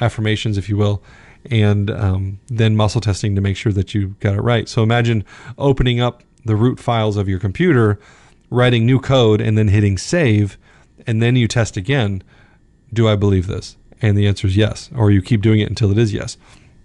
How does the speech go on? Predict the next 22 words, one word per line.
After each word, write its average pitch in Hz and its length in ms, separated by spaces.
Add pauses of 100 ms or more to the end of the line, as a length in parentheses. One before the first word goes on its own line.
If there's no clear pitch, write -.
(600)
So 107 360 (440)
again, 107 400
Belief 117 240
I 117 80
Q 113 420
goes 104 340
well 117 240
beyond 107 600
these 104 260
tools 104 460
because 101 340
it 101 100
includes 107 720 (680)
modalities 110 600
and 104 100
methodologies 101 720
that 101 200 (140)
I 110 140
cannot 107 540
deliver 104 420
on 101 260
a, 101 300